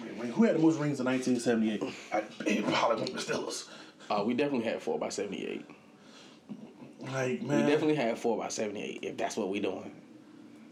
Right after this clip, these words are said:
Speaker 2: I'm pretty sure that's, I can't, I don't remember the exact year. I'm pretty sure we had our four by seventy-eight.
Speaker 1: That's gonna be hard to look up.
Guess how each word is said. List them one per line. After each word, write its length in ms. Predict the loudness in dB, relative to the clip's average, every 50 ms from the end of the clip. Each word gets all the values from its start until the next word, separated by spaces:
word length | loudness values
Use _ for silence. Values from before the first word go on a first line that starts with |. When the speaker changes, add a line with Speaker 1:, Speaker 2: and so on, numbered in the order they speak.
| -20 -20 -20 -20 -20 -20 -20 -20 -18 -16 -16 -14 -14 -16 -16 -16 -16 -16 -16 -16 -16 -18 -18 -18 -18 -18 -16 -14 -12 -10
Speaker 2:
I'm 80 | -10 -6
pretty 200 | -4 -2 -2 -2
sure 440 | -2 -2 -2 -2 -2 -2 -4 -6 -8
that's, 200 | -8 -10 -12 -14 -16 -20 -20 -18 -18 -18 -18 -18 -18 -18 -18 -18 -16 -14 -10
I 60 | -8
can't, 200 | -6 -6 -4 -4 -2
I 60 | 0
don't 160 | 0 2 2
remember 220 | 2 2 0 0 0
the 40 | 0
exact 220 | 2 0 0 0
year. 160 | 2 0 0 0
I'm 100 | 0 0
pretty 200 | 0 0 0 0
sure 160 | 0 0 0
we 120 | 0 2
had 220 | 0 0 0 0 0
our 120 | -2 -4
four 220 | -2 -2 -2 -2
by 120 | -2 -4 -4
seventy-eight. 520 | -4 -4 -2 -2 -2 -4 -4 -6 -8 -10 -14 -18 -20 -20 -20 -20 -20 -14 -10
Speaker 1:
That's 120 | -8 -6
gonna 140 | -4 -4 -4
be 60 | -4
hard 300 | -4 -2 0 0 0 0
to 60 | -2 -4
look 200 | -4 -4 -4 -4
up. 200 | -4 -4 -6